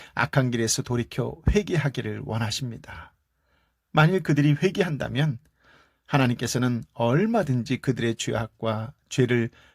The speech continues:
용서하실 것입니다. 바벨론을 통해 심판이 부분적으로 성취되는 것을 경험한 유다 백성이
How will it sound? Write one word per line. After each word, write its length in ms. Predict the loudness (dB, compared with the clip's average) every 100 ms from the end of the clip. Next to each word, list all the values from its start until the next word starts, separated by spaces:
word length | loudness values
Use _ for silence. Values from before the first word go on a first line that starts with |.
| _ 2
용서하실 760 | 4 4 -2 -4 -4 -4 -6
것입니다. 720 | -6 -6 -6 -6 -12 -14 -16 _ _ _ _ _ _ _ _ _ _ -10
바벨론을 480 | 0 4 4 4 2
통해 360 | 2 0 0 -4 -8 _ _ _ _
심판이 800 | -10 -4 -4 -2 0 2 2 0 -6
부분적으로 640 | -4 0 0 0 -2 -2 -2
성취되는 720 | -2 -2 -2 -2 -2 -2 -2
것을 320 | -4 -4 -6
경험한 480 | -6 -4 -2 -2 0
유다 240 | 0 0
백성이 580 | -2 -4 -6 -2 -2